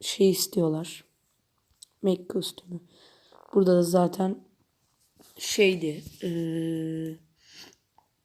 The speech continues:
güç ligi için yeni bir remodel geldi yani güç ligi için düzeltmeler geldi.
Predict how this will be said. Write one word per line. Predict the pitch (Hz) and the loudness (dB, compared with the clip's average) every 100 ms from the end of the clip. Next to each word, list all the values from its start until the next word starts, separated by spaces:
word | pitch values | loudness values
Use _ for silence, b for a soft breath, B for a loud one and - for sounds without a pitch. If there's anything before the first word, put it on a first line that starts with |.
| _ _ _ _ _ _ _ _ _ _ - | _ _ _ _ _ _ _ _ _ _ -12
güç | 185 196 - - | -4 -2 -2 -10
ligi | 175 196 | -6 -6
için | 185 - 196 208 _ _ _ _ _ _ _ _ _ _ _ _ _ _ _ _ _ _ | -4 -6 -6 -8 _ _ _ _ _ _ _ _ _ _ _ _ _ _ _ _ _ _
yeni | 185 185 190 | -2 0 2
bir | 196 185 180 - _ _ _ _ _ _ | 2 2 -2 -12 _ _ _ _ _ _
remodel | 185 180 196 190 180 170 165 | -6 0 2 2 0 -2 -4
geldi | 160 156 160 | -6 -8 -8
yani | 160 160 160 | -8 -8 -8
güç | 170 - | -8 -10
ligi | - 175 | -16 -20
için | 180 - 208 185 | -20 -14 -4 -2
düzeltmeler | 175 175 180 175 180 180 | -2 -4 -4 -4 -2 -2
geldi. | 175 165 170 175 220 | -4 -6 -6 -8 -10